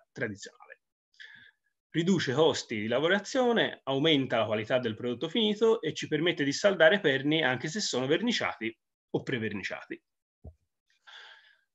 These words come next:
Dalla figura è possibile vedere la lastra in acciaio dopo la fase di tornitura a lastra realizzata da una ditta di tornitura fiorentina.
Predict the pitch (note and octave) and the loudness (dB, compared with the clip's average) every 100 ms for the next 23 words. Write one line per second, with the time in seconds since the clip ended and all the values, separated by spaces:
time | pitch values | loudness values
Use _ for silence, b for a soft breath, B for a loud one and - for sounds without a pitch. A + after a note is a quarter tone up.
0 | _ - - F3 A3 A#3 C#4 B3 E3 - | _ -14 -4 0 2 4 2 0 -4 -2
1 | D#3+ C#3+ C#3 D#3+ G3 G3+ G3 C#3 C#3 C#3+ | 2 4 4 4 4 4 4 4 4 4
2 | C#3 C3 A#2+ - C3+ G#2+ A2 A2 B2 G#2 | 0 -2 -2 -2 0 0 0 -4 -6 -4
3 | C3+ A#2+ A2+ B2 E3 E3+ G#3 G#3 A3 - | -2 -2 -4 -4 -2 -2 0 2 0 -2
4 | _ _ _ D3+ C3 F#2+ G2 D#3+ F3+ A3+ | _ _ _ -2 0 0 -4 2 2 2
5 | - _ - E3+ F#3 D#3+ E3 F#3 D3+ D3 | -4 _ -2 0 2 2 4 4 4 2
6 | D#3 D#3 C#3 B2 C#3+ E3+ C#3+ A#2 A2+ F#2+ | 0 0 0 2 0 2 0 0 -2 -6
7 | F#2 E2+ C#2+ | -8 -10 -10